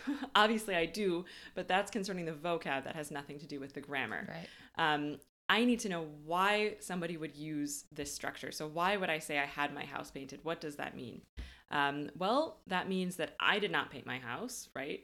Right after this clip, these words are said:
Speaker 1: Somebody else
Speaker 2: Correct.
Speaker 1: painted my house for me. Um, and they didn't just randomly volunteer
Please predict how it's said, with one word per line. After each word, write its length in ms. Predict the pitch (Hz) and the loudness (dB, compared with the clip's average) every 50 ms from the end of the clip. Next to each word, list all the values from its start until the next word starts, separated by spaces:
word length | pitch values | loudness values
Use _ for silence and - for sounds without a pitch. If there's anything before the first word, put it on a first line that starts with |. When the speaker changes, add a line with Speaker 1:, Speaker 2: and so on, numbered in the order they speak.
| _ _ _ | _ _ _
Speaker 1:
Somebody 440 | - - 139 131 131 131 135 135 - - | -16 -14 -12 -10 -8 -8 -8 -6 -2 0
else 80 | 160 | 2
Speaker 2:
Correct. 300 | 170 165 170 - - - | 2 2 0 -2 -10 -12
Speaker 1:
painted 360 | - 165 139 131 131 139 131 127 | -10 -8 -8 -8 -8 -10 -10 -8
my 160 | 127 123 131 | -8 -8 -8
house 280 | 131 120 87 - - - - | -8 -10 -10 -12 -12 -12 -8
for 160 | 143 135 120 | -6 -6 -6
me. 300 | 117 117 139 196 226 - - - - - - - - - | -6 -6 -8 -8 -10 -12 -16 -20 -20 -20 -20 -16 -6 -2
Um, 500 | 160 151 151 147 147 143 143 143 147 - - _ | 2 2 2 2 2 0 -2 -4 -6 -8 -8 _
and 160 | 180 180 180 | -4 0 2
they 120 | 185 185 190 | 2 2 4
didn't 280 | - 190 185 175 143 | 4 2 0 0 -2
just 200 | 165 160 151 147 | -4 -4 -6 -4
randomly 460 | 147 175 170 165 165 156 156 156 156 160 | -2 0 0 0 0 0 -2 -2 -2 -2
volunteer 920 | - - 165 147 147 156 160 170 180 - 240 247 233 190 185 208 226 | 0 2 2 4 4 4 2 -2 -2 2 6 8 8 8 8 8 6